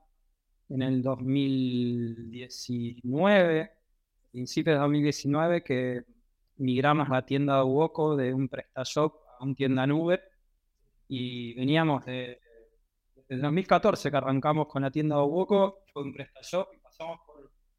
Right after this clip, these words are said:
veinte mil proveedores, no logramos estabilizarle de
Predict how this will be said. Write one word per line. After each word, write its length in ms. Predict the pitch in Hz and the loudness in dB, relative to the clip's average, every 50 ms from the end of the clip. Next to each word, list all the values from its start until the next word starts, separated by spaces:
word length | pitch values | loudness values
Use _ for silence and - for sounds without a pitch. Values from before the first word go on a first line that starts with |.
| _ _ _ _ | _ _ _ _
veinte 280 | - 135 135 127 135 139 | -4 -4 -2 -2 0 0
mil 180 | 170 185 - | 0 0 0
proveedores, 580 | - 170 151 151 156 165 170 180 175 170 165 151 | -2 0 0 2 2 4 4 4 4 4 2 2
no 140 | 160 165 165 | 2 0 2
logramos 840 | 165 160 156 156 160 165 165 160 156 151 143 135 - - - - - | 2 2 2 2 4 4 2 2 0 0 -2 -2 -4 -10 -16 -18 -20
estabilizarle 880 | - _ _ - 123 127 123 123 127 120 - - 165 160 160 160 156 | -20 _ _ -6 -4 -2 -2 -2 -2 -4 0 0 2 2 2 2 0
de 120 | 135 135 | 0 -2